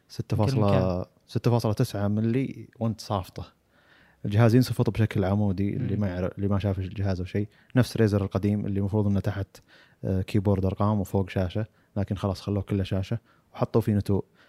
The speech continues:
Speaker 1: ما أدري ليش حطوا فيه نتوء، المفروض ما تحط فيه نتوء، دام الشاشة تنقلب وفي كاميرا ورا وفي شاشة ورا. خلاص يكفي الكاميرا ذي يعني. آه، بس خلي الشاشة ذي تقريبا ستاشر تسعة أو تعرض ستاشر تسعة،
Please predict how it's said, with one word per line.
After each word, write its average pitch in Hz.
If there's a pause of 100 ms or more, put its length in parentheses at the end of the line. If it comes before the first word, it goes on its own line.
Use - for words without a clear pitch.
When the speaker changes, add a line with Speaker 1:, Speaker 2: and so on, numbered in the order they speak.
(340)
Speaker 1:
ما 101
أدري 107
ليش 101
حطوا -
فيه 101
نتوء، 98
المفروض 95
ما 110
تحط 110
فيه 107
نتوء، 101
دام 101
الشاشة 95
تنقلب 107 (320)
وفي 101
كاميرا 98
ورا 92
وفي 104
شاشة 95
ورا. 90 (220)
خلاص 92
يكفي 104
الكاميرا 92
ذي 87
يعني. 92 (500)
آه، 110 (200)
بس 107
خلي 104
الشاشة 98
ذي 95
تقريبا 95
ستاشر 92
تسعة 92
أو 90
تعرض 95
ستاشر 92
تسعة، 104